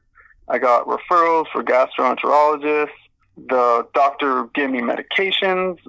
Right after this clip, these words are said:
Um, the medications, like, made it worse. So I stopped taking the medication. I got, uh, endoscopy, which is where they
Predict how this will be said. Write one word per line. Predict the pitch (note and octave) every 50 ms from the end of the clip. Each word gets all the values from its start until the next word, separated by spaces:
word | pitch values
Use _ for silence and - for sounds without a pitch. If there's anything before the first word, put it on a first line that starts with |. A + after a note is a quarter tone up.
| -
Um, | - B2+ B2 B2 A#2 A#2 A#2 A#2+ A#2 A#2
the | C3 C3
medications, | B2+ C3 C3+ C3+ C3 C3 - D3 C#3+ C#3 C3+ - C#3+ C#3 C#3 C3
like, | B2 A#2 A#2+ A2+
made | A#2+ A#2+ B2 B2 B2 B2+ B2 - _ _ _ -
it | A#2 A#2
worse. | B2 B2+ B2 C#3+ F3 F#3 F3 F3+ - - - _ _ _ _ _ _ _ _ _ _ _ - - -
So | - B2+ A#2
I | A2+ A2+ -
stopped | - D3 C3+ B2 B2+ -
taking | D3+ C#3+ C3 C3+ B2
the | A#2+
medication. | A#2+ A#2+ A2 A2 - - E3+ E3+ D#3+ D#3 E3+ E3 D#3+ E3 D#3+ - - - - - - - _ _ _ _ _
I | - C3+ C3 B2 B2 - _ _ _ -
got, | C#3+ C3 C3 C3 B2+ B2+ B2+ B2 A2+ - - _ _ _ _ _ _ -
uh, | B2+ B2 A#2+ A#2
endoscopy, | - C3 B2+ B2 A#2+ A#2 A#2 C3+ - - E3+ D#3 - F#3 F#3 F3+ D#3+
which | C3+ B2+ B2 A#2+ - - C3+
is | B2+ A#2
where | B2 A#2+ B2 B2+ B2+ B2+ B2
they | A#2+ B2+ A#2 A2 A2 - - -